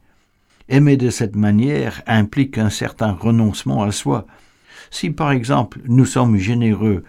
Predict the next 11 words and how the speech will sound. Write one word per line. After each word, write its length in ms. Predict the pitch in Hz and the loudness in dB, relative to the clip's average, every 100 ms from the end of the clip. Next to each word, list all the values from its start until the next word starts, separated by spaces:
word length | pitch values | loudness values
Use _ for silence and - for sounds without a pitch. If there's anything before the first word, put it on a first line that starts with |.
| _ _ _ - | _ _ _ -4
et 120 | 117 | -4
que 120 | - 131 | 2 4
nous 180 | 123 | 6
donnons 340 | 110 123 117 113 | 4 2 4 2
de 120 | 110 | 4
notre 280 | 110 104 101 | 2 0 0
argent 440 | 110 98 101 113 | 0 0 0 -2
pour 220 | 104 98 | 0 0
aider 160 | 104 101 | 0 2
les 180 | 101 104 | 2 2
pauvres, 680 | 107 110 101 90 - - | 0 0 0 -4 -10 -20